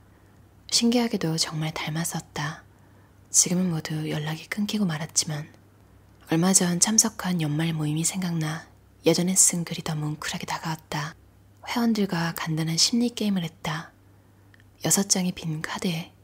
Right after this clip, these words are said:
나는으로 시작하는 한 문장을 각각 쓰고 공개했다. 나라는 주어 뒤에 다양한 동사로 문장이 완성됐다. 이제 자기에게 의미 없는 카드를 한 장씩 버리며 이유를 말했다.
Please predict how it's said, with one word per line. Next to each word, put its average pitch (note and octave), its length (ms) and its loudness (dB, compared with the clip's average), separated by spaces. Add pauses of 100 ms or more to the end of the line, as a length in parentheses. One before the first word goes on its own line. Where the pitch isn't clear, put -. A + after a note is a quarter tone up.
(320)
나는으로 E3+ 720 -2
시작하는 F3 480 0
한 F#3+ 160 -6
문장을 G#3+ 360 0
각각 - 380 -8
쓰고 - 320 -2
공개했다. D#3 800 -6 (960)
나라는 F3+ 420 4
주어 E3+ 300 2
뒤에 D#3 420 -4
다양한 E3+ 400 -2
동사로 E3 480 -2
문장이 D#3 460 0
완성됐다. D#3 880 -6 (1160)
이제 E3 160 4
자기에게 F#3 600 2
의미 D#3+ 240 2
없는 E3+ 240 0
카드를 G3 380 -2
한 A3 140 -2
장씩 G#3+ 440 -2
버리며 D3+ 520 -4 (280)
이유를 F3+ 260 4
말했다. D#3 640 -6